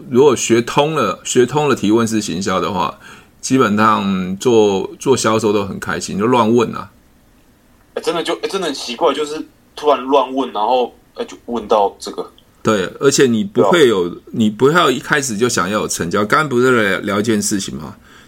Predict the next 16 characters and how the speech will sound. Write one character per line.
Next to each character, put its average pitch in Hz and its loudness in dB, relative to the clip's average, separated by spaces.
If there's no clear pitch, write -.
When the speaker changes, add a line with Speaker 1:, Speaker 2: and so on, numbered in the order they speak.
Speaker 1:
你 113 -2
刚 135 2
刚 120 -2
讲 95 -2
了 90 -4
一 101 -2
件 120 0
很 92 -8
重 131 0
要， 110 -2
Speaker 2:
对。 - -10
Speaker 1:
很 90 -8
重 92 -6
要， 92 -4
就 98 -6
是 98 -4